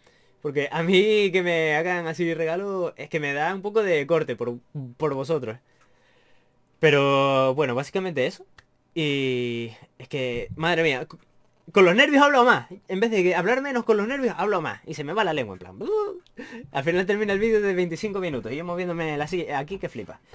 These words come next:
Pero bueno, sí, este, en este vídeo llevo gorrita porque soy especial. <laughs> Así que nada, chavales. Nos vemos en el siguiente, eh, vídeo.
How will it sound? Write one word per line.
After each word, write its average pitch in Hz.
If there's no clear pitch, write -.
Pero 151
bueno, 110
sí, -
este, 127
en 131
este 151
vídeo 196
llevo 185
gorrita 147
porque 110
soy 151
especial. 123
<laughs> 240
Así 165
que 156
nada, 165
chavales. 147
Nos 160
vemos 202
en 185
el 160
siguiente, 170
eh, 131
vídeo. 208